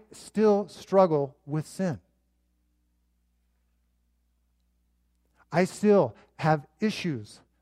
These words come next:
that I have to overcome in my flesh.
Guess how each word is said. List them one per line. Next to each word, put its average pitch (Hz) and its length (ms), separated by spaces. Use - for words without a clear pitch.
that 143 100
I 151 60
have 151 440
to 180 100
overcome 151 640
in 143 180
my 135 180
flesh. 143 480